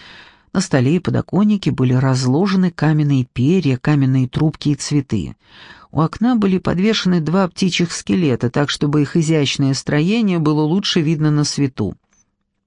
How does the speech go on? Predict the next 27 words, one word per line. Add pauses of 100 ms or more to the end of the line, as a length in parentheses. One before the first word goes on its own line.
(400)
Там
были
каменные
береты
и
каменные
сандалии, (400)
каменные
шарфы,
ленты
и
монеты, (320)
и
все
это
было
выполнено
с
таким
мастерством, (480)
точно
эти
вещи
оставили
здесь (360)
ожившие
статуи.